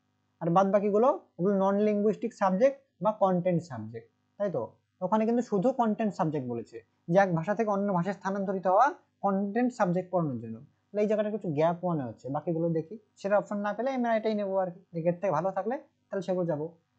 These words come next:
তিন বলছে, using many language, অনেক ভাষার ব্যবহার while speaking, Speaking মানে কি? উম, কথা বলার সময়,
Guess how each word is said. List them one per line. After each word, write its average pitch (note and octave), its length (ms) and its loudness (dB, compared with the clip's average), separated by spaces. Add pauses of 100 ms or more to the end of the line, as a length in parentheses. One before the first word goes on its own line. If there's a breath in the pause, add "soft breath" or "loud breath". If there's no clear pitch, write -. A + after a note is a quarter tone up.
(100)
তিন G3 180 0
বলছে, B2+ 280 -2 (260)
using A3+ 280 4
many A3 260 4
language, A#3+ 400 2 (300)
অনেক A3 280 0
ভাষার G3+ 240 0
ব্যবহার G#3 320 2 (320)
while F#3+ 160 6
speaking, F3 500 -4 (240)
Speaking A#3 360 -4
মানে G#3 180 -2
কি? B2 180 -8 (360)
উম, E3 120 -8 (100)
কথা F#3 220 2
বলার C3+ 180 -2
সময়, A#2 280 -12